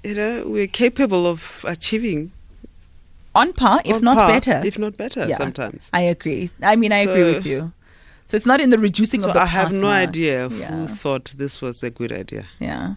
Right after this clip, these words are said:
Speaker 2: yeah.
Speaker 1: No.
Speaker 2: I agree. I think it's
Speaker 1: No.
Speaker 2: not about reducing the pass mark as
Speaker 1: Mm-mm.
Speaker 2: opposed to it being exposing the kids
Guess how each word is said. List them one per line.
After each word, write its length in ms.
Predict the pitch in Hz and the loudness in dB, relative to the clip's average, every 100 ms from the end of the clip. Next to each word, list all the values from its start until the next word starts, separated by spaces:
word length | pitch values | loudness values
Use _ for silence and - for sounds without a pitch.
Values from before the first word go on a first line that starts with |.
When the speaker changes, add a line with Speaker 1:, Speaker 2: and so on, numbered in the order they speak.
| - | -6
Speaker 2:
yeah. 180 | 165 - | -4 -2
Speaker 1:
No. 260 | 117 107 117 | -4 -4 0
Speaker 2:
I 120 | 208 | 2
agree. 420 | 208 190 160 131 | 2 0 -2 0
I 80 | 165 | 0
think 240 | - 214 | 0 0
it's 140 | 214 - | 0 2
Speaker 1:
No. 80 | 196 | 2
Speaker 2:
not 60 | |
about 260 | 196 185 175 | 4 2 0
reducing 340 | 165 156 160 | -6 -6 -4
the 80 | 151 | -4
pass 400 | - 170 147 - | -4 -4 -4 -4
mark 280 | 143 120 - | -6 -4 -4
as 160 | 156 | -4
Speaker 1:
Mm-mm. 20 | 143 131 | -4 -4
Speaker 2:
opposed 280 | 156 151 - | -4 -4 -4
to 160 | - 156 | -4 -6
it 160 | 151 | -6
being 200 | 151 151 - - - | -6 -6 -8 -14 -8
exposing 640 | - - 185 165 160 156 | -8 2 4 4 2 -2
the 100 | 151 | -4
kids 320 | - 139 | -4 -6